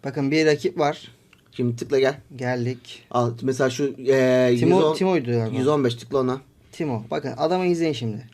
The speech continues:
Speaker 2: Yüz on beş gen adam
Speaker 1: Görüyorsunuz.
Speaker 2: kırk yıldız. Değil mi?
Speaker 1: Uğraşmış yapmış.
Speaker 2: Yüz on beş gen adam kırk yıldız. Hah, bu da tabii böyle kadrosu var.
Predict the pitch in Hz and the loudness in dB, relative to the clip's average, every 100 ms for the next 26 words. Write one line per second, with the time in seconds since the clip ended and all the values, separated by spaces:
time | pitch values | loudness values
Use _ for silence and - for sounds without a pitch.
0 | - - _ 117 139 160 160 151 151 147 | -20 -20 _ 0 4 6 6 4 2 2
1 | 170 180 _ _ _ _ 143 143 147 135 | 2 -2 _ _ _ _ -6 0 2 2
2 | 139 120 120 101 - - _ _ _ _ | 2 2 2 0 -6 -20 _ _ _ _
3 | _ _ 139 139 117 - _ 143 131 131 | _ _ 0 0 -2 -10 _ -10 -6 -6
4 | 123 151 139 123 123 117 117 135 131 120 | -6 -6 -6 -4 -8 -4 0 2 4 2
5 | 117 123 123 123 120 107 90 - - - | 0 -2 -2 -4 -4 -6 -6 -12 -20 -20
6 | - _ _ _ _ _ _ _ _ _ | -20 _ _ _ _ _ _ _ _ _
7 | _ 90 90 _ 127 131 127 117 120 117 | _ -16 -16 _ -4 -2 0 2 2 2
8 | 117 107 110 110 117 - | 0 -4 -4 -4 -6 -8